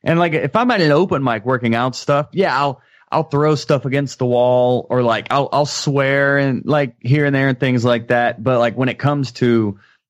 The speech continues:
uh, if I'm booked, I'm getting paid to be somewhere and I'm working, like,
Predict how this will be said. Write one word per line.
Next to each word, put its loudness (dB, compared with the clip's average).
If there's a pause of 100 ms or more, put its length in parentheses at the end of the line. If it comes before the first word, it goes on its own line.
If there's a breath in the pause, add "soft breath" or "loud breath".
uh, 0
if -2
I'm -2
booked, -2
I'm 0
getting 0
paid 0
to 2
be 2
somewhere 0
and 0
I'm -2
working, 0
like, -4